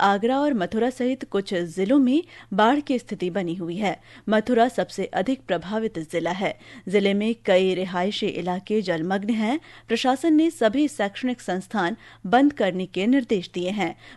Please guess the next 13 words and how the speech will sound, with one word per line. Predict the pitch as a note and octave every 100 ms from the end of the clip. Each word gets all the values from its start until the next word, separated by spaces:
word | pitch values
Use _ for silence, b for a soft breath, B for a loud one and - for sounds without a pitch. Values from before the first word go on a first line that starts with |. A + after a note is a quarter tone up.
| A#3
मथुरा | B3 D4+ D#4+
में | E4 E4
लगभग | A3 G3+ B3+ -
पाँच | G#3+ G#3+ A#3+ G3
हजार | G3 - G#3 G#3
लोगों | F#3+ F3+ A#3+
ने | B3 F3 - B B
राहत | G3 A3 C4 C4
शिविरों | B3 G3+ G3 A#3+ C#4
में | C4 C4+
शरण | - - G3 E3
ली | E3 E3+
है। | F#3 D#3